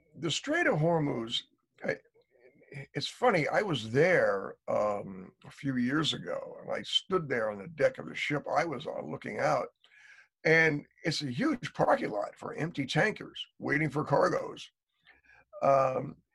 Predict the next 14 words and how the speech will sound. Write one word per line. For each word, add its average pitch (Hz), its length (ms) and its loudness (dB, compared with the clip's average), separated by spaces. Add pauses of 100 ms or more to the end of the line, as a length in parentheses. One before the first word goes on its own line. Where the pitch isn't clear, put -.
(220)
yes, 226 240 4
the 175 140 -2
Strait 269 240 4
of 190 100 2
Hormuz 156 680 2
is 117 80 -8
a 143 60 -10
checkpoint, - 680 -4 (160)
but, - 240 4 (800)
uh, 127 260 6
the 120 140 -6
United 190 320 4
Arab 165 240 6
Emirates 135 580 -2